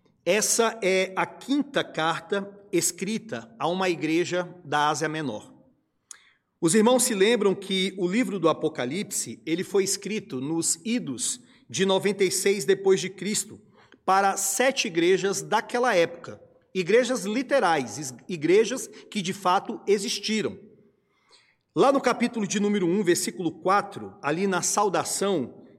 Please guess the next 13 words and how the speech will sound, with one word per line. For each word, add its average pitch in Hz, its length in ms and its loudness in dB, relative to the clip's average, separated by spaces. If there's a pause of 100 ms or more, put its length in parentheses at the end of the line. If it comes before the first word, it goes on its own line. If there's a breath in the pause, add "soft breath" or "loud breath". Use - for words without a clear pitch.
deste 160 360 0
livro, 147 500 -6 (220)
diz 180 240 0
assim: 139 360 0 (160)
"João, 220 640 0 (480 loud breath)
às 170 160 0
sete 294 480 0
igrejas 190 540 4
que 196 160 -8
se - 160 -2
encontram 208 560 -2
na 190 360 2
Ásia, 120 340 -4